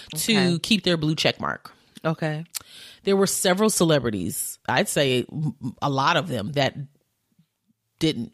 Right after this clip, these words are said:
Speaker 1: Beyonce,
Speaker 2: They're like, "Fuck
Speaker 1: Lady
Speaker 2: that."
Speaker 1: Gaga. Girl, Beyonce lost her blue check mark. Um,
Speaker 2: Imagine.
Speaker 1: and then there were some people who said that they weren't going to pay that still had a blue check mark.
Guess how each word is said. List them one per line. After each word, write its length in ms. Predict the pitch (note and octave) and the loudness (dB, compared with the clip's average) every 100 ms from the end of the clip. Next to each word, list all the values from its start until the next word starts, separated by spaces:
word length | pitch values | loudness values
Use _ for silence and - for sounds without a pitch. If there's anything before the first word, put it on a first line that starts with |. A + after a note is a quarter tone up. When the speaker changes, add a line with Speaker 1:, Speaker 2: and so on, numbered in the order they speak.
| - | -4
Speaker 1:
Beyonce, 420 | D#3 D3+ D3+ F3+ | 0 2 2 2
Speaker 2:
They're 220 | F3+ F#3 F3 | 2 2 2
like, 260 | F3 F#3+ | 2 2
"Fuck 100 | F3+ | 2
Speaker 1:
Lady 200 | E3 E3 | 4 4
Speaker 2:
that." 360 | F3+ E3 D#3+ E3+ | 4 4 2 2
Speaker 1:
Gaga. 460 | E3+ E3 E3+ F3 - - - - - - | 2 4 2 0 -4 -20 -20 -20 -20 -2
Girl, 140 | E3 | 0
Beyonce 380 | D#3 E3+ F#3 E3 | 4 2 2 2
lost 240 | D#3 D#3 | 2 2
her 80 | E3+ | 0
blue 200 | D3 C3 | 0 -2
check 220 | - - C3 | -2 -2 -2
mark. 340 | G2 - - - | -2 -4 -6 2
Um, 600 | C#3+ C3+ C3 B2 A2 C#3+ _ - - - - - | 4 6 4 2 0 -4 _ -20 -20 -20 -14 -6
Speaker 2:
Imagine. 720 | D#3 D3 C#3+ C#3 C3+ B2+ B2+ _ _ _ _ - | -4 -2 -2 -4 -8 -12 -16 _ _ _ _ -2
Speaker 1:
and 160 | F#3+ F#3+ | 2 4
then 100 | G3 | 4
there 140 | F#3+ | 4
were 100 | F3 | 2
some 300 | - G#3+ A#3+ | 2 2 2
people 460 | - F3 D3+ C#3+ C#3+ | 0 2 2 2 2
who 420 | F#3+ F#3 E3+ E3+ | 2 4 4 2
said 340 | - - F3 | 0 0 2
that 300 | F3 E3 - | 2 0 0
they 160 | D#3+ D#3 | 2 2
weren't 440 | C#3+ D3+ D3 - | 4 2 2 0
going 320 | D3+ D3+ D3+ D3+ | 0 2 2 0
to 120 | - | 0
pay 540 | - F#3 D#3 C3 C3+ C#3 | 0 2 2 2 -2 -2
that 400 | D3 C#3 - - | 0 -2 -4 -8
still 300 | - F3 D#3+ | -2 0 2
had 160 | C#3 | 0
a 20 | |
blue 160 | C3 C#3 | 0 -2
check 240 | - - | 0 -2
mark. 380 | - G1+ - - | -2 -6 -12 -20